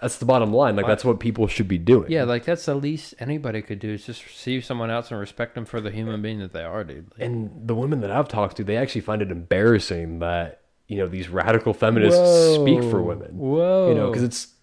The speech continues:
Speaker 2: Mm-hmm.
Speaker 1: it's like, one, one's
Speaker 2: Yeah.
Speaker 1: the loudest. The,
Speaker 2: Mm-hmm.
Speaker 1: they listen to one person.
Speaker 2: Yeah.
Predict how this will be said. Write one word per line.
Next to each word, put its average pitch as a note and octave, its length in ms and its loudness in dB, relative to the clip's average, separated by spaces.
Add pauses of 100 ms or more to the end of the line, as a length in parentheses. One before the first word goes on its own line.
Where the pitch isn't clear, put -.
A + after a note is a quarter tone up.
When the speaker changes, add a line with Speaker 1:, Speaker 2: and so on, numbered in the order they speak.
(400)
Speaker 2:
Mm-hmm. A#2+ 340 -4 (140)
Speaker 1:
it's - 100 -18
like, A2 240 2 (400)
one, G2 400 -2
one's G#2+ 280 -2
Speaker 2:
Yeah. - 80 -4
Speaker 1:
the A2+ 60 0
loudest. A#2 560 0
The, G2+ 140 -4
Speaker 2:
Mm-hmm. G#2+ 100 -10
Speaker 1:
they G#2 140 -2
listen A2 240 -4
to G#2+ 80 0
one G#2+ 200 -2
person. G#2+ 540 -4
Speaker 2:
Yeah. G2+ 280 -12